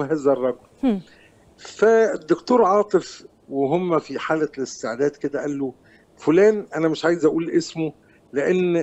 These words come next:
Speaker 1: آه، بنت أخوه بقت وزيرة في الحكومة، مش الأخيرة اللي استقالت دي، الحكومة اللي قبلها.
Speaker 2: هم.
Speaker 1: كانت وزيرة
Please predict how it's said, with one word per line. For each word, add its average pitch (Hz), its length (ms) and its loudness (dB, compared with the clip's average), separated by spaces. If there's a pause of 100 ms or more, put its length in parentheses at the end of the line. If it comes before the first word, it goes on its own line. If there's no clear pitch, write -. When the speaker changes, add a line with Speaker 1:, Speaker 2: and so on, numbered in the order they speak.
(120)
Speaker 1:
آه، 147 260 6 (120)
بنت 220 300 0
أخوه 202 320 -2
بقت 160 340 -2
وزيرة 196 640 2 (200)
في - 60 -6
الحكومة، 185 800 -2 (420)
مش 135 260 -8
الأخيرة 160 520 0
اللي 143 140 -2
استقالت 165 720 -2
دي، 202 120 -6
الحكومة - 520 -6
اللي 147 300 -6
قبلها. 123 360 -4 (320)
Speaker 2:
هم. 214 100 -4
Speaker 1:
كانت 147 420 -2
وزيرة 160 440 0